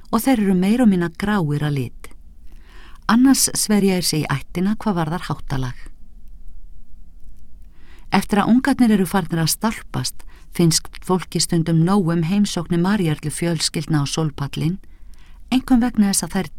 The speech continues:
drita. Maríu Erla er spörfugl og einnig farfugl. Vetrarheimkynnin er í Vestur-Afríku. Þangað er löng leið fyrir lítinn fugl. Raunin er líka sú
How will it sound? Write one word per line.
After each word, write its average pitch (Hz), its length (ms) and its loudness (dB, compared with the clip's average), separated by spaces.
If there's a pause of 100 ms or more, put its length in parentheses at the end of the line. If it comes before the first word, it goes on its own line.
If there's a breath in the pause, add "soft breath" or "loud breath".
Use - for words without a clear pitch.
drita. 175 460 -2 (1900 soft breath)
Maríu 254 320 6
Erla 156 320 0
er - 80 0
spörfugl - 720 -4 (200)
og 202 80 4
einnig 226 320 4
farfugl. - 520 -6 (1080 soft breath)
Vetrarheimkynnin 214 1080 4 (100)
er 170 80 0
í 175 80 2
Vestur-Afríku. 190 920 -2 (920 soft breath)
Þangað 160 380 2
er 135 160 0
löng 202 260 8
leið 170 320 2
fyrir 147 240 0
lítinn 147 380 0
fugl. - 400 -8 (1040 soft breath)
Raunin 247 480 8
er 196 160 2
líka 190 240 0
sú 147 240 -2